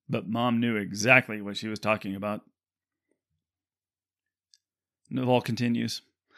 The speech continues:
"Specific knowledge is found much more by pursuing your innate talents, your genuine curios-, curiosity, and your passion. It's not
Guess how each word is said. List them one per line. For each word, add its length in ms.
"Specific 440
knowledge 380
is 140
found 420
much 360
more 280
by 160
pursuing 720
your 180
innate 460
talents, 500
your 140
genuine 500
curios-, 540
curiosity, 760
and 140
your 80
passion. 440
It's 200
not 440